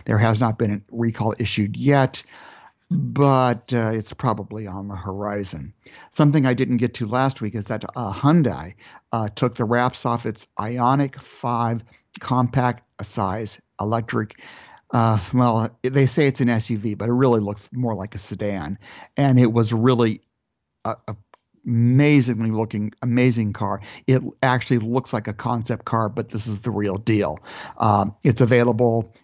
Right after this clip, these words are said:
in, uh, rear-wheel drive or all-wheel drive with two battery sizes, either a fifty-eight kilowatt hour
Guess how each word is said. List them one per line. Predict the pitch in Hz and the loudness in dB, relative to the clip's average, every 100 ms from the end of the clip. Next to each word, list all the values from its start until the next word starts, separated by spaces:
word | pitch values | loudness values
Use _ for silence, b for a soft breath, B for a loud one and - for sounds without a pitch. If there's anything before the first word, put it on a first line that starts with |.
| b - | b -4
in, | 120 110 110 | -2 0 0
uh, | 107 98 | -2 -2
rear-wheel | 107 113 110 123 104 | 0 2 2 2 2
drive | 113 107 104 | 2 2 2
or | 92 - | -2 -2
all-wheel | 101 104 113 | -4 0 0
drive | 110 120 131 107 | 2 2 2 0
with | 95 | -4
two | - 113 | -4 -4
battery | 113 104 110 104 | -2 -2 -2 -4
sizes, | - 104 113 117 110 | -2 0 0 0 -2
either | 110 101 95 | -4 -2 -4
a | 92 | -4
fifty-eight | 104 - 107 98 | -4 -2 -2 -2
kilowatt | - 104 107 107 | -2 0 2 2
hour | 110 110 107 | 4 4 4